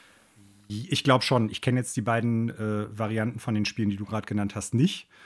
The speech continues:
Äh, kann das jetzt also im Vergleich nicht eins zu eins sagen.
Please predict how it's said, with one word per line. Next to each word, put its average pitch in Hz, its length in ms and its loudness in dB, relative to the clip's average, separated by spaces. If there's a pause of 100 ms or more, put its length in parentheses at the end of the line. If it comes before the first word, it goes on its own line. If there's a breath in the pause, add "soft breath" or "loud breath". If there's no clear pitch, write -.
(320 loud breath)
Äh, 104 300 0
kann 113 200 -2
das 107 160 -2
jetzt 110 160 -4
also 104 160 -2
im 98 100 -6
Vergleich 98 360 -2
nicht - 280 -4
eins 113 220 -4
zu - 100 -6
eins 104 300 -4
sagen. 104 360 0